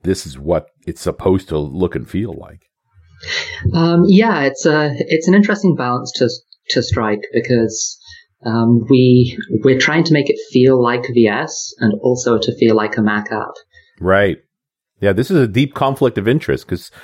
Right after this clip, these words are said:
Speaker 1: Studio, for, and we forget 'cause we've been in Studio for so long. I mean, literally, it's the twentieth anniversary of Visual Studio, is a deeply opinionated I D E.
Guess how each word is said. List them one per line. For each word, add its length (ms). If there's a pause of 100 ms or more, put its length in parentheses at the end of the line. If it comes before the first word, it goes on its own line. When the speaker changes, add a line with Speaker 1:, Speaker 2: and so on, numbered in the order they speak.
(140)
Speaker 1:
Studio, 640
for, 300 (480)
and 100
we 140
forget 380
'cause 140
we've 140
been 120
in 80
Studio 340
for 100
so 300
long. 300
I 20
mean, 160
literally, 300
it's 100
the 60
twentieth 500
anniversary 540
of 80
Visual 320
Studio, 460 (580)
is 160
a 80
deeply 480
opinionated 580
I 140
D 100
E. 320